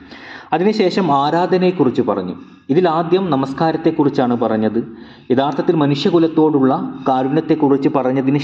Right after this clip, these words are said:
ശേഷം ഇബാദത്തിനെക്കുറിച്ച് പറയാനുള്ള കാരണം മനുഷ്യരോടുള്ള സഹവർത്തിത്വം, അവരോടുള്ള കാരുണ്യം, അത് മനുഷ്യൻ്റെ ആത്മീയതയുടെ ആദ്യത്തെ പടിയാണ്. കാരണം ഒരു ശരീഅത്തില്ലാതെ തന്നെയും മനുഷ്യൻ്റെ പ്രകൃതം ഈ രീതിയിൽ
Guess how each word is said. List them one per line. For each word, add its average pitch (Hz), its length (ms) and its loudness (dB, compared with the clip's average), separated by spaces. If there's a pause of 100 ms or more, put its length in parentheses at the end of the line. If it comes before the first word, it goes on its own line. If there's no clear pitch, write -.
ശേഷം 123 320 0 (760)
ഇബാദത്തിനെക്കുറിച്ച് 180 880 0
പറയാനുള്ള 143 460 0
കാരണം 117 400 -2 (260)
മനുഷ്യരോടുള്ള 170 680 2
സഹവർത്തിത്വം, 131 720 -2 (380)
അവരോടുള്ള 143 520 2 (100)
കാരുണ്യം, 127 480 0 (220)
അത് 135 120 2
മനുഷ്യൻ്റെ 147 580 0 (280)
ആത്മീയതയുടെ 156 680 0
ആദ്യത്തെ 143 400 0
പടിയാണ്. 104 420 -2 (240)
കാരണം 143 480 -2
ഒരു 143 140 2 (100)
ശരീഅത്തില്ലാതെ 165 880 2
തന്നെയും 139 420 0 (260)
മനുഷ്യൻ്റെ 123 500 0
പ്രകൃതം 135 460 0 (420)
ഈ 127 120 4
രീതിയിൽ 127 500 2